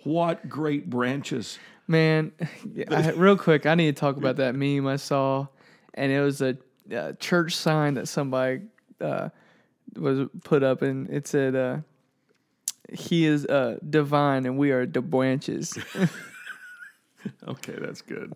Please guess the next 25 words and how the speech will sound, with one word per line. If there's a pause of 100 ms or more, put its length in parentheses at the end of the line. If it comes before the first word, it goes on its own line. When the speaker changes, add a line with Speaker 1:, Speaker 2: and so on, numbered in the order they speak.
Speaker 2:
I
love
Speaker 1:
He's
Speaker 2:
that.
Speaker 1:
the
Speaker 2:
He's
divine, (100)
and
we
are
the
branches. (420)
Speaker 1:
Yeah. (180)
Speaker 2:
I
love
it. (280)
Speaker 1:
Well,
you
know, (320)
what,
what
produces
fruit (760)
is
the,